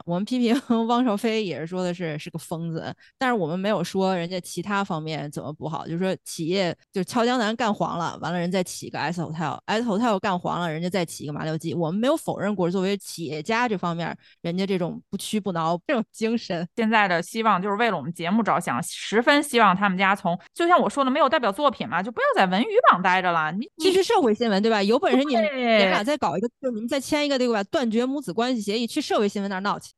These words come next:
Speaker 2: 对，不要占文娱榜，真的，文娱榜对我们这些节目，这种类型节目至关重要。
Speaker 1: <laughs>
Speaker 2: 谢谢大家。
Speaker 1: 我都已经预想到，肯定有粉丝来说，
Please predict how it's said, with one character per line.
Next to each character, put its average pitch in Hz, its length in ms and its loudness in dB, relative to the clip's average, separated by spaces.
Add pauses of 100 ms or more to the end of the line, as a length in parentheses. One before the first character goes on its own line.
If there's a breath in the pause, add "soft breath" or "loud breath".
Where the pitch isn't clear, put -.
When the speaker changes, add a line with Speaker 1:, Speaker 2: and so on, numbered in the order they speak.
Speaker 2:
对， 277 260 6
不 240 140 2
要 370 160 10
占 370 240 6
文 240 180 4
娱 277 140 0
榜， 196 260 2
真 269 200 -4
的， 262 140 4
文 220 140 0
娱 339 60 -2
榜 208 220 2
对 320 100 -4
我 233 180 -2
们 185 120 -6
这 262 100 -4
些 302 140 -4
节 269 160 -2
目， 208 400 2 (180)
这 277 100 -4
种 202 120 2
类 214 60 4
型 226 140 6
节 202 120 0
目 208 120 4
至 415 380 6
关 269 400 10
重 214 220 6
要。 196 240 8
Speaker 1:
<laughs> - 20 0
Speaker 2:
谢 202 180 -2
谢 185 60 0
大 180 100 2
家。 226 360 4 (160)
Speaker 1:
我 202 80 -2
都 233 100 2
已 233 60 0
经 214 120 -2
预 240 80 0
想 196 160 -2
到， 190 160 0
肯 175 160 -4
定 190 140 -2
有 196 200 2
粉 185 180 -6
丝 185 80 -10
来 170 140 -2
说， 180 100 -2